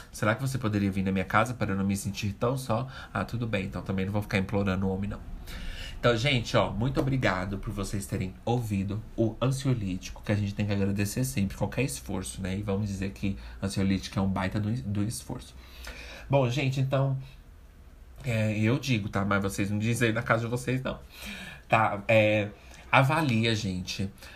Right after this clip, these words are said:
Po-, você quer apoiar? Fala assim, "Nossa, Ju, você tá muito nostálgicas." Mande lá no Pix e no PayPal, que está na descrição. E mande pros seus amigos, sei lá.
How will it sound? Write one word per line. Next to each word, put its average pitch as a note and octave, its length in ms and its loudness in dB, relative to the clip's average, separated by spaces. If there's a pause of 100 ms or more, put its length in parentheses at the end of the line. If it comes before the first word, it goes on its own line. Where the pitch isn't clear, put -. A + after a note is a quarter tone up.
(300)
Po-, C#3+ 160 2
você C3+ 180 -2
quer D#3+ 120 4
apoiar? C3 400 2
Fala B2+ 180 2
assim, B2 180 -2
"Nossa, C3 400 0
Ju, B2 100 2
você A#2+ 200 -2
tá A2+ 100 0
muito A#2 220 -4
nostálgicas." A2+ 1000 -2 (280)
Mande A#2+ 380 4
lá G#2+ 200 4
no G2+ 120 -2
Pix - 360 -2
e A2+ 60 2
no G2+ 140 0
PayPal, G#2+ 460 0
que - 100 -6
está G#2 200 -2
na A2+ 160 0
descrição. G2+ 760 -2 (1000)
E C#3 760 2
mande E3 240 0
pros - 100 -10
seus D#3 160 2
amigos, A#2+ 680 2
sei B2 180 2
lá. G2 640 2